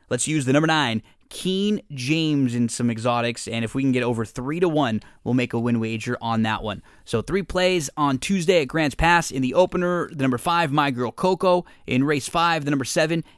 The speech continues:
Aotearoa, uh, we'll use with the four in some exotics. And in the sixth race, the number nine, Keen James.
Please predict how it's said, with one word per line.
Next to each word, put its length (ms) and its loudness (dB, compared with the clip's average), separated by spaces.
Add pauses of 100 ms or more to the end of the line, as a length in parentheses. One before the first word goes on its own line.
(120)
Aotearoa, 880 2
uh, 240 0
we'll 140 4
use 360 2
with 160 -2
the 60 -6
four 340 2
in 120 0
some 160 -2
exotics. 520 2 (220)
And 80 -2
in 80 4
the 60 2
sixth 280 -4
race, 360 -2 (160)
the 80 -8
number 180 2
nine, 320 0 (280)
Keen 440 0 (240)
James. 640 2